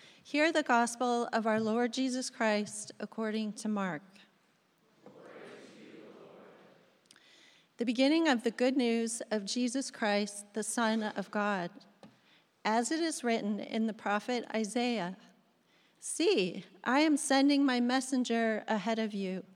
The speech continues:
who will prepare your way. The voice of one crying out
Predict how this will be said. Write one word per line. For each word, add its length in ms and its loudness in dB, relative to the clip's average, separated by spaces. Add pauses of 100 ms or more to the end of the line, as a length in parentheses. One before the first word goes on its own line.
(520)
who 180 0
will 180 2
prepare 580 0
your 220 0
way. 480 0 (680)
The 100 0
voice 420 2
of 160 0
one 380 2
crying 560 0
out 480 2